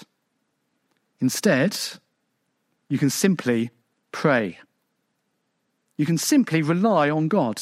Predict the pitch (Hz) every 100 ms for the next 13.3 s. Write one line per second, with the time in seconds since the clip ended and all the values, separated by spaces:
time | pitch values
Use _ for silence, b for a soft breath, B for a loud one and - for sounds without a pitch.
0 | - 160 175 170 190 180 180 214 294 -
1 | - - _ _ _ _ _ _ _ _
2 | _ _ _ - 117 156 165 156 131 127
3 | 147 156 127 117 107 - - _ _ _
4 | _ - - 123 113 113 - 113 90 -
5 | _ _ _ _ _ _ _ _ _ _
6 | _ _ _ _ _ _ _ - 147 240
7 | 202 196 185 - 165 147 170 156 170 156
8 | 175 196 156 147 151 208 202 165 117 -
9 | _ _ _ _ _ _ _ 160 175 214
10 | 190 165 - 254 220 165 143 - b b
11 | 160 175 175 196 202 175 170 165 214 214
12 | 208 180 165 190 214 - 160 165 151 -
13 | 156 117